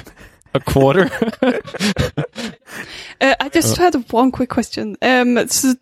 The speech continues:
Speaker 2: since you do have, um, like, how do you continue getting more users interested in the app? Um, like, uh, s-, so how do you, like, s-, since you do rely on the, like, sort of reoccurring f-, stream of new users, do you have any, like,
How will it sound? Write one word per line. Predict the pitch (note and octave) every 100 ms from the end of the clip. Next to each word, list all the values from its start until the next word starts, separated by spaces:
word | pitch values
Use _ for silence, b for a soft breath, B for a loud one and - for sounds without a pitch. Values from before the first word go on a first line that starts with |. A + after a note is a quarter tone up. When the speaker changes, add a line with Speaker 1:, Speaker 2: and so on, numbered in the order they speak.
| _ -
Speaker 2:
since | - E4 -
you | D4+
do | G3+ A#3
have, | A#3+ G#3+ G3 F#3+ F#3 G#3
um, | G3 F3+ F3 F3 _ - -
like, | A#3+
how | - D#4+
do | F#4
you |
continue | - C4 - A#3+ A3 G#3 G3 G3 - _ _ _ _ _ _ -
getting | G3+ A3+ G#3 G3+
more | F#3+
users | F#3 F#3+ - F3
interested | - F#3 F#3+ - F3+ E3+
in | E3+
the | -
app? | D#3+ - -
Um, | F#3+ E3 E3 D#3+ F3 _ -
like, | G3+ - -
uh, | - - - - - -
s-, | - -
so | - G#3+
how | A#3
do | A#3
you, | A3+ A3 F#3
like, | F3+
s-, | - -
since | - A#3+ A#3
you |
do | A3 A#3
rely | A3+ G#3 G3 F#3
on | F3+ F3+
the, | E3+ E3+
like, | E3 -
sort | -
of | F3+
reoccurring | F#3+ G3 F#3 - F#3+ F3+ F3 E3+
f-, | - -
stream | - - - A3+ G#3 F#3
of | F3+ -
new | F#3
users, | F#3 F#3+ - - - - B B
do | -
you | G#3
have | G#3 G#3
any, | G3+ G3 F3+ F3 F3+
like, | - F3 - -